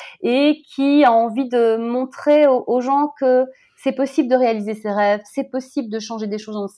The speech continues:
dans sa vie. Moi, je viens d'un, d'un, d'une enfance, franchement, c'était pas gagné, hein, j'avais pas les bonnes cartes. Et en fait, euh, bah, j'ai, euh, en travaillant beaucoup, en réfléchissant beaucoup, en expérimentant beaucoup, j'ai réussi à changer la donne. Et maintenant, bah, je,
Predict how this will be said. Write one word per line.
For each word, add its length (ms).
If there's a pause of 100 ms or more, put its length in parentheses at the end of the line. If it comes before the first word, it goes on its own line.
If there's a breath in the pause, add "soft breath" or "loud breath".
dans 140
sa 180
vie. 180
Moi, 140
je 100
viens 220
d'un, 180 (380 loud breath)
d'un, 460
d'une 180
enfance, 640
franchement, 320
c'était 240
pas 160
gagné, 340
hein, 60
j'avais 200
pas 120
les 80
bonnes 240
cartes. 280 (680 loud breath)
Et 140
en 100
fait, 320 (100)
euh, 100
bah, 280
j'ai, 320
euh, 340
en 80
travaillant 380
beaucoup, 640 (240 soft breath)
en 40
réfléchissant 380
beaucoup, 400
en 100
expérimentant 560 (360)
beaucoup, 360
j'ai 220
réussi 320
à 60
changer 260
la 120
donne. 460 (280 loud breath)
Et 80
maintenant, 420
bah, 180
je, 280